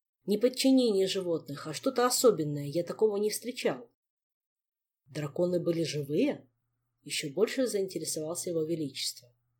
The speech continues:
"Но откуда я знаю? Неужели мне все было видно? Я на них не засматривался, а пытался достать этого мага.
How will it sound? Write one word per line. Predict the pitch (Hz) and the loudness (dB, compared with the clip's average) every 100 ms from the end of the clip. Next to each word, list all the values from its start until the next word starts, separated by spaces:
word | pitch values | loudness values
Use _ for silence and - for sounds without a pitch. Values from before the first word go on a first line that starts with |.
| _ _ _ _ _ | _ _ _ _ _
"Но | 143 151 | -8 -8
откуда | 170 - 285 | -4 0 4
я | 285 262 | 6 6
знаю? | 226 226 175 143 147 | 6 2 2 0 -2
Неужели | 160 170 285 262 | -2 2 2 4
мне | 226 226 | 4 2
все | - 214 | 4 4
было | 202 208 | 4 2
видно? | 185 156 127 131 - _ _ _ _ | 0 -6 -6 -12 -16 _ _ _ _
Я | - 247 | 6 8
на | 285 | 8
них | 208 - | 6 0
не | 208 | 0
засматривался, | 240 277 214 185 180 151 151 143 - 131 - _ _ | 2 2 2 0 0 -4 -2 -2 -2 -6 -18 _ _
а | 156 | -8
пытался | 147 262 285 214 | 0 4 4 4
достать | 165 165 226 220 | 0 0 0 0
этого | 196 196 214 | -2 0 -2
мага. | 190 151 135 135 | 0 -4 -6 -14